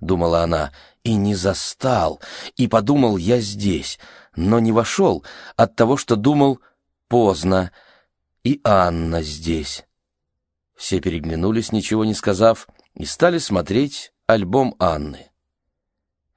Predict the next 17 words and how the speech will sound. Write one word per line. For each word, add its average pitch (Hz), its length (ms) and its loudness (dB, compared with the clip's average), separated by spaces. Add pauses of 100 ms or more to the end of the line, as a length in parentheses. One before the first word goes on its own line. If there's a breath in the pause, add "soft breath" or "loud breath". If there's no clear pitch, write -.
(160)
Ничего 151 480 2
не 185 240 2
было 147 480 2
ни 143 180 4
необыкновенного, 147 1400 2
ни 143 200 4
странного 95 1000 2 (320 loud breath)
в - 120 -14
том, 120 220 4
что - 240 -2
человек 92 540 2
заехал 92 480 2
к - 140 -16
приятелю 113 680 2
в - 100 -18
половине 95 480 2
десятого 117 640 2